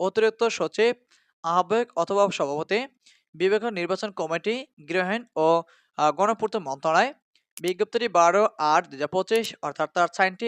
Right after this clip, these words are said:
একদিন আগে দেওয়া রয়েছে। এই বিজ্ঞপ্তিটি গতকালকে প্রকাশ করা হয়। তো বন্ধুরা, আপনারা যারা এখানে আবেদন করবেন, অর্থাৎ গণপূর্ত মন্ত্রণালয়ে যারা আবেদন করবেন, এখানে মোট তিনটি শাখায় শত জন প্রার্থী নিয়োগ দেওয়া হবে। সারা বাংলাদেশ থেকে নারী পুরুষ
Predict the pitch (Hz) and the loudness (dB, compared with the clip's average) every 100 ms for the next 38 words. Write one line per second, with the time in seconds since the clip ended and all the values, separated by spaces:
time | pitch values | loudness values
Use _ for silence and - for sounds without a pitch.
0 | 220 170 165 185 - 175 214 151 143 139 | -2 -2 -2 -4 -2 -2 -2 -4 -4 -4
1 | 240 - _ _ - - _ 226 247 202 | -4 -6 _ _ -20 -20 _ -6 -6 -4
2 | 185 220 240 208 165 208 196 196 202 - | -2 -2 -4 -2 -2 -2 -2 -4 -4 -4
3 | 156 160 156 143 180 277 320 _ _ _ | -4 -4 -4 2 2 2 -8 _ _ _
4 | _ _ _ _ _ - 208 226 277 262 | _ _ _ _ _ -2 0 4 4 4
5 | 277 277 269 254 180 190 214 220 220 247 | 4 2 2 2 2 0 0 0 2 -2
6 | - _ _ 160 156 175 175 _ 160 190 | -8 _ _ -6 -2 -2 -2 _ 0 0
7 | 202 214 - 240 190 151 196 202 160 135 | 0 -6 -2 -2 -2 -2 -2 -2 0 -2
8 | 156 202 190 185 214 254 _ _ _ _ | -2 -4 -4 -2 -2 -4 _ _ _ _
9 | _ _ 180 226 233 247 240 - 233 226 | _ _ -4 -2 -2 -2 -4 -6 -10 -8
10 | 247 233 214 175 190 196 262 - - - | -10 0 2 4 4 0 0 -12 -6 -2
11 | 185 202 220 202 170 170 175 135 151 165 | -2 -2 -6 -2 -2 -2 -8 -8 -2 0
12 | 156 240 - _ _ _ - - 208 233 | 2 0 -4 _ _ _ -18 -2 2 4
13 | 185 165 185 - 208 196 147 151 151 202 | 4 2 -2 -4 -8 -4 -2 -2 2 2
14 | 220 | 2